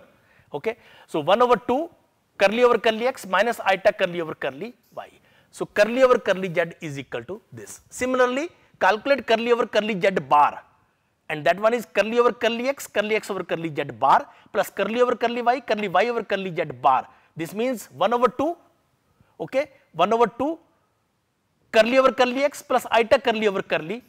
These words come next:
y. So use these two relations, use these two relations for evaluating curly over curly x, curly over,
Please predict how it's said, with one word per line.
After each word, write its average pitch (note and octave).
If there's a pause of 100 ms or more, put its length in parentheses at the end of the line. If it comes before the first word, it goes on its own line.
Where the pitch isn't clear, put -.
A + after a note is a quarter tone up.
(100)
y. G2+
So -
use G3+ (180)
these F3+
two F3+
relations, - (440)
use F#3+
these D#3+
two F3
relations B2+
for D#3
evaluating F#3+ (320)
curly E3
over D#3
curly D3+
x, A#3
curly D3+
over, D3+